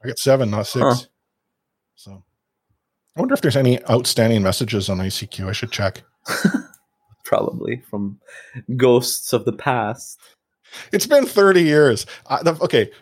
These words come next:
Speaker 1: the fact that I C Q is still around blows my mind.
Speaker 2: Is it?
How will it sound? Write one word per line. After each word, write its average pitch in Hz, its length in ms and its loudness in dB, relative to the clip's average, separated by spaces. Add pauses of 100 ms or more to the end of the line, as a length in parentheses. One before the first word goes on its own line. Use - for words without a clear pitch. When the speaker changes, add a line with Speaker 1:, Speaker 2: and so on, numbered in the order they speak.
Speaker 1:
the 156 80 0
fact 180 260 2
that 196 120 -6
I 147 140 2
C - 180 -10
Q 147 220 -8
is 127 140 -4
still 120 240 0
around 120 600 0
blows 113 380 -4
my 90 140 -8
mind. 80 340 -12 (160)
Speaker 2:
Is 185 220 4
it? - 340 2